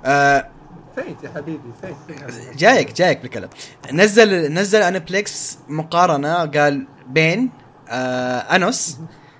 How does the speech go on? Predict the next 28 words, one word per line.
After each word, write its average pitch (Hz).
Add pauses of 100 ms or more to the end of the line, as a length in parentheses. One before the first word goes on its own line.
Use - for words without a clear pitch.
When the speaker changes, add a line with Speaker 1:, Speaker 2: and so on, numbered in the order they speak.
(120)
Speaker 1:
وكيريتو 156 (680)
و-، 151
وشيبا 190
تاتسويا 160
بطل 156
أنمي 147
ماهوكا. 123 (560)
وقال 196
مين 262
ال 247
أو 208
بي 208
أكثر 175
واحد 156
فيهم؟ 110 (140)
وشوف 233
المضاربة 175
تحت 185
في -
التعليقات. 143
فاهم 151
علي 151
كيف؟ 170 (280)
<laughs> 247
يشوف 220
المضاربة 190
في 135
التعليقات. 151